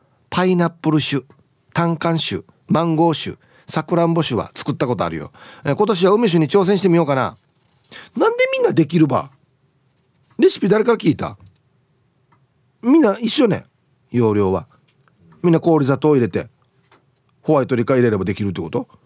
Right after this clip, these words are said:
へえ。はい、ありがとうございます。美味しかったかな？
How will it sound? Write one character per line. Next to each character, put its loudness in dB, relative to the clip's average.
へ -4
え。 -2
は -4
い、 -8
あ -16
り -14
が -10
と -14
う -10
ご -10
ざ -4
い -6
ま -8
す。 -20
美 0
味 0
し -6
か -4
っ -4
た -4
か -2
な？ -10